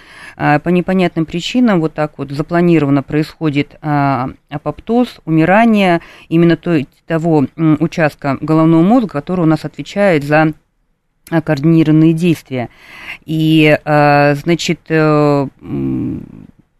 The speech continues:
п-, при этом заболевании проявляется оно, у, там несколько форм бывает, э, в том, что, м, возникает или гиперкинезы, как в виде тремора, да, т-, тремор чаще всего проявляется, и мы видим, что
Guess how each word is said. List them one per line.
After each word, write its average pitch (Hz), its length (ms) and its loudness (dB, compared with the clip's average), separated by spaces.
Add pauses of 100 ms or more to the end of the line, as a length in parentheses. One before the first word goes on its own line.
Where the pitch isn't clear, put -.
(580)
п-, 160 300 0
при 185 180 -4
этом 175 280 0
заболевании 180 680 2
проявляется 175 840 0
оно, 156 420 0
у, 165 100 -4
там 165 240 -2
несколько 160 480 -6
форм 269 400 -2
бывает, 190 500 2 (340)
э, 151 340 2
в - 160 -20 (120)
том, 190 220 0
что, 156 560 0
м, 147 440 4
возникает 160 760 0
или 151 220 -2
гиперкинезы, 180 920 0
как 156 180 -4
в - 60 -18
виде 156 220 -2
тремора, 139 560 2
да, 214 220 2
т-, 151 240 -6
тремор 147 480 -2
чаще 143 300 -8
всего 147 320 -8
проявляется, 170 640 -2
и - 20 0
мы 147 120 2
видим, 175 260 -2
что - 260 -10